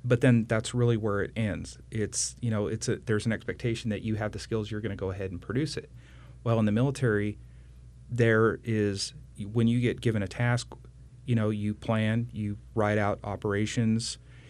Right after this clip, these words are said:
you, um, you kinda know where your boundaries are to operate. In corporate America is different. You don't know where your boundaries are. And so military people will take the initiative inside of those boundaries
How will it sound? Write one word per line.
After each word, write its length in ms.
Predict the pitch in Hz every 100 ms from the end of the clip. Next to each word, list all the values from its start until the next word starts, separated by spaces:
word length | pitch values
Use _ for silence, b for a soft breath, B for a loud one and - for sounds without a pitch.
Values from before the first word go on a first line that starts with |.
| B
you, 560 | 120 113 110 110 107 120 - -
um, 580 | 110 104 95 87 110 131
you 160 | 113 110
kinda 260 | - 151
know 160 | 135 127
where 160 | 123 123
your 140 | 110
boundaries 480 | 107 110 123 113 98
are 160 | 101 92
to 100 | 85
operate. 460 | 107 120 92 -
In 100 | 107
corporate 320 | 107 120 120
America 340 | 113 110 110 -
is 120 | 92
different. 300 | 101 95 123
You 60 | 104
don't 180 | 107
know 120 | 110 110
where 160 | 110
your 140 | 101 90
boundaries 460 | 120 135 110 95
are. 160 | - - B B B B B
And 160 | 113
so 260 | - 123 110
military 440 | 107 139 160 131
people 300 | 120 113 110
will 100 | 101
take 520 | 98 127 127 131 - -
the 120 | - 117
initiative 540 | 110 113 123 107 101
inside 320 | 120 110 110 110
of 80 |
those 160 | 107 104
boundaries 580 | 107 104 107 98 98